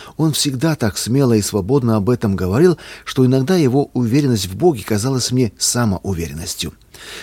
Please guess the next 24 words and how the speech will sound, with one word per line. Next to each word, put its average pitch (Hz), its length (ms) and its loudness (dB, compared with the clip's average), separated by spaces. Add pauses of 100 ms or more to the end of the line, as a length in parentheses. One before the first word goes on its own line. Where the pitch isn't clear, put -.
Все - 220 -2
дети 127 300 2
этого 95 420 -2
брата - 320 0
были 120 240 0
в - 100 -12
церкви, 90 540 -4 (300)
и 151 100 4
он 160 120 6
не 165 120 2
переставал 139 720 2
молиться 123 500 2
о - 160 -6
своей 107 300 0
жене, 101 400 0 (180)
потому 131 300 -2
что 147 220 0
верил, 117 380 4
что 92 200 -6
она 92 160 -2
тоже 160 340 0
обратится 98 580 -4
к 80 80 -8
Богу. 80 460 -10